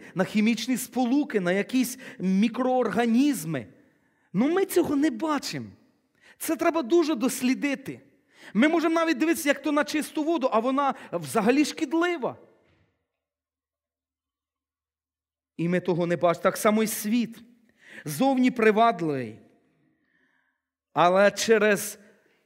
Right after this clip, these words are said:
призму Ісуса Христа, якщо уважно подивитися,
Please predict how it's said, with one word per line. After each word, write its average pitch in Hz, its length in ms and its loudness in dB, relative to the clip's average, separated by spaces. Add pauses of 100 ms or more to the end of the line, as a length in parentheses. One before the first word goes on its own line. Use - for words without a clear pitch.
(200)
призму 302 680 2
Ісуса 330 460 0
Христа, 277 540 0
якщо - 380 -4
уважно 226 680 -2
подивитися, 233 840 -4